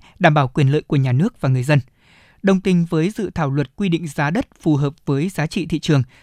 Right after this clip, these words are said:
tuy nhiên, các đại biểu đề nghị quy định cụ thể việc thu hồi đất để phát triển kinh tế xã hội vì lợi ích của quốc gia, công cộng.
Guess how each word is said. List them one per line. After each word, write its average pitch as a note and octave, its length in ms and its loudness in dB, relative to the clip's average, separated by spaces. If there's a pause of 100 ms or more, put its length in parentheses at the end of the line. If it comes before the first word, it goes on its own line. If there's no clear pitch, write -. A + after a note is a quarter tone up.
(120)
tuy A#3+ 100 4
nhiên, G#3 200 6 (140)
các G#3+ 80 2
đại F#3+ 100 0
biểu C#3+ 200 0
đề C3+ 120 0
nghị D3+ 220 2 (240)
quy B3 100 2
định F3 180 0
cụ E3+ 160 -2
thể D3+ 300 0
việc D#3+ 200 -4
thu G3+ 120 -2
hồi D3+ 140 0
đất F#3 160 -4 (260)
để D3+ 140 0
phát - 220 -6
triển C#3+ 260 0
kinh D3+ 120 0
tế C#3+ 180 -2
xã E3+ 140 -6
hội F#3 220 2 (280)
vì D#3+ 160 6
lợi D3+ 140 4
ích A#3+ 140 -6
của D3 100 -4
quốc - 180 -8
gia, D3 300 0 (120)
công D#3 160 2
cộng. D3 160 0